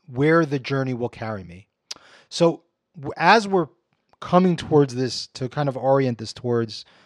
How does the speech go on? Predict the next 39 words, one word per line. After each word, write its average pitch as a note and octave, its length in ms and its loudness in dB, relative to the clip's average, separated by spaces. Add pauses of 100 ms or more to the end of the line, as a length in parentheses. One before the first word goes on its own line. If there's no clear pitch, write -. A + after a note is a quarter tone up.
(160)
uh, B2 200 -6
Jewish C3 320 -2
spirituality, C3 680 -4
as D3+ 220 -6
we're E3 80 -4
coming D#3+ 320 -4
to C3+ 80 -16
this C3 180 -8
moment C#3 320 -6
of, A#2+ 240 -10 (400)
of, C3 380 -6
of B2 120 -10
Rosh C3 200 -6
Hashanah, C3+ 580 -2 (1200)
perhaps F#3 480 -2
the F3+ 100 4
holy G3 440 8
part D3+ 320 2
of B2 100 -2
us, A#2 560 -4
which C3 160 -12
is C3 80 -10
the C3 160 -6
holy E3+ 380 0
recognition C#3 640 -4
that A#2+ 100 -6
Rosh, A#2+ 240 -12
Rosh B2+ 260 -10
Hashanah D#3+ 120 -2
is C3+ 100 -6
an C3 80 -6
opportunity C3+ 520 -8
for B2 200 -10
accountability B2+ 640 -10
of A2 120 -12
where C3+ 180 -10
we're B2+ 120 -10
not B2 220 -12
perfect, D3+ 480 -12